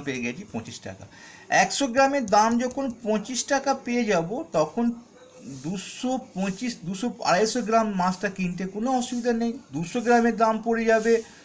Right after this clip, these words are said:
পঞ্চাশ টাকা, আর অর্ধেক, পঁচিশে অর্ধেক সাড়ে বারো, বারো টাকা পঞ্চাশ পয়সা। তাহলে আমাদের পঞ্চাশ আর বারো,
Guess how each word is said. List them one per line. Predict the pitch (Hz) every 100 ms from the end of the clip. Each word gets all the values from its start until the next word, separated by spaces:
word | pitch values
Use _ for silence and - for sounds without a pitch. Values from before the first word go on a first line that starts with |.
| - -
পঞ্চাশ | 165 185 185 214 -
টাকা, | 226 226 247 302 - - - _ - 107
আর | 113 117 127
অর্ধেক, | 170 165 185 185 - -
পঁচিশে | 151 190 185 180
অর্ধেক | 160 156 165 -
সাড়ে | 160 196 185
বারো, | 175 170 - _ 165 180 -
বারো | 151 156 160
টাকা | 165 165
পঞ্চাশ | 170 170 165 156
পয়সা। | 143 156 165 - - - - _ _ _ - _ _ - - - - - -
তাহলে | 110 113 110 - - - _
আমাদের | 120 120 117 120 -
পঞ্চাশ | 110 107 107 92 214 220
আর | 165 110
বারো, | 104